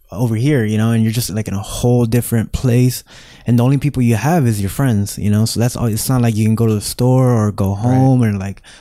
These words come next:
Speaker 1: "Oh, what time? It's nine o'clock. It's for my favorite show," or, you know, whatever.
Speaker 2: Yeah.
Speaker 1: You know, it's just every day. You just, you just keep going, you know? You
Speaker 2: Yeah.
Speaker 1: just,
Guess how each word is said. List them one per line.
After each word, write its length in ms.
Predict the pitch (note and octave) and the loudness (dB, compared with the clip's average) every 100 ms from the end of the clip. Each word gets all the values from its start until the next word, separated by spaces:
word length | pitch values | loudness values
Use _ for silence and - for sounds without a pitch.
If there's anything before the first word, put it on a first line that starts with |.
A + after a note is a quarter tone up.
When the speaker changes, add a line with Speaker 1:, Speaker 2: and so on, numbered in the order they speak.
| - | -4
Speaker 1:
"Oh, 100 | C#3+ | -2
what 120 | C#3 | 0
time? 160 | D3+ | 0
It's 120 | B2 B2+ | 0 0
nine 160 | B2+ | 0
o'clock. 300 | B2+ - C3+ | 0 0 0
It's 280 | B2 A#2 G#2+ | 2 0 -2
for 180 | - A2 | -2 0
my 140 | A2+ | 2
favorite 260 | G#2+ B2 A2 | 2 2 0
show," 300 | - A#2+ A#2+ | 0 2 2
or, 200 | A#2+ G#2 | 2 2
you 100 | G2+ | 2
know, 80 | G#2+ | 2
whatever. 420 | A#2 C3+ A2 G2 - - | 2 2 0 -4 -10 -12
Speaker 2:
Yeah. 240 | A2 A2+ G#2+ | -8 -8 -2
Speaker 1:
You 80 | A2 | 2
know, 100 | A#2 | 2
it's 140 | G#2+ | 0
just 300 | B2+ A2+ - - _ _ _ | -2 -2 -4 -12 _ _ _
every 240 | - C3 B2+ | -2 0 0
day. 160 | A#2+ | 0
You 160 | B2 C#3+ | -2 0
just, 300 | E3+ E3 - - _ _ _ _ _ _ _ _ _ | 0 0 -6 -14 _ _ _ _ _ _ _ _ _
you 100 | - | -2
just 160 | D3 - | -2 0
keep 160 | - D#3 | -2 0
going, 320 | C#3 G#2+ F#2 | 0 0 -2
you 120 | A2 | -2
know? 80 | A2 | 2
You 60 | A#2 | 2
Speaker 2:
Yeah. 40 | A2 | 2
Speaker 1:
just, 200 | A#2 | -2